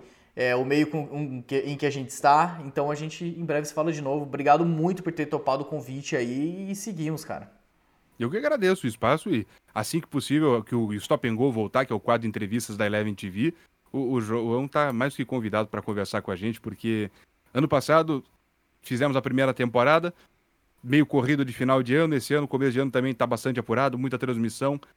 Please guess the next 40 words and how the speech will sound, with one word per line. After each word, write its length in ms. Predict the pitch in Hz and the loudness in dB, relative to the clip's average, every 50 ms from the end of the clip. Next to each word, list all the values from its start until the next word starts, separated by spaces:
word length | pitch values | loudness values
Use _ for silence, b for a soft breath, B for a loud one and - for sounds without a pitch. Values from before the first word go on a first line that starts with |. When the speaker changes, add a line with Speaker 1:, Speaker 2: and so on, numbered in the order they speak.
| _ | _
Speaker 2:
ainda 200 | - 117 123 127 | -4 -2 0 0
não 60 | 127 117 | 0 0
consegui 240 | 127 123 113 120 | 0 0 0 0
encaixar 340 | 127 123 131 127 120 - 127 | 0 2 2 0 2 0 0
um 40 | 131 | -2
espaço. 380 | 131 - - 101 95 92 - b b b _ | -2 -2 -2 -2 -2 -2 -4 b b b _
Mas 200 | - 104 104 104 | -6 -4 -2 -2
o 60 | 110 | -2
João, 200 | 104 101 110 117 | -2 -2 -2 -2
sem 180 | 113 - 113 110 | -2 -2 -4 -4
dúvida 220 | 104 113 110 110 | -2 -2 -2 -2
nenhuma, 300 | 107 107 107 110 110 110 | -2 0 0 0 0 0
vai 120 | 107 107 104 | 0 -2 -2
ser 200 | - - 113 107 | -2 -4 -4 -2
um 180 | 107 107 107 | -2 -2 -4
dos 160 | 101 107 104 95 | -4 -6 -6 -4
nossos 240 | 107 107 98 - | -4 -4 -6 -6
convidados. 580 | - - 113 101 104 95 90 87 87 - - - _ _ _ _ | -8 -8 -6 -6 -6 -6 -8 -10 -12 -14 -20 -20 _ _ _ _
Speaker 1:
Pô, 120 | - 127 | -6 -2
maravilha. 640 | 120 120 120 131 147 147 143 139 131 123 113 110 - - - _ | 0 2 2 2 2 2 0 -2 -2 -2 -4 -6 -8 -14 -18 _
Conto 240 | - 131 131 127 - | -8 -8 -8 -4 -2
com 100 | - 151 | 0 0
isso, 200 | 147 143 - 151 | 0 0 0 -2
hein? 220 | 143 147 147 139 127 | -2 -2 -4 -6 -6
Vou, 360 | 127 135 139 147 151 151 147 139 | -2 2 4 6 6 6 6 4
vou 80 | 151 | 4
te 80 | 156 - | 2 2
cobrar 440 | 175 160 139 143 147 160 175 185 190 | 2 6 8 10 10 12 10 10 8
e, 460 | 190 196 196 196 185 180 175 165 156 | 6 4 2 2 2 6 6 6 8
cara, 180 | - 180 170 | 8 8 8
vai 120 | 156 147 147 | 8 6 2
ser 100 | - 175 | 2 0
um 60 | 175 | 0
prazer 840 | 175 214 233 185 156 180 165 185 196 185 160 147 135 127 127 127 | 4 4 4 4 6 6 6 6 6 6 4 4 2 0 -2 -4
bater 440 | 117 120 123 120 123 123 127 127 139 | -6 -8 -12 -12 -6 -4 -4 -2 -2
um 60 | 135 | -4
papo 240 | 135 - 131 123 135 | -2 -2 -2 -2 -2
lá 100 | 135 131 | -2 -4
contigo 340 | 131 135 123 - - 131 131 | -4 -6 -8 -10 -10 -12 -8
também. 420 | - 131 120 117 123 143 170 170 | -8 -6 -4 -4 -4 -4 -4 -6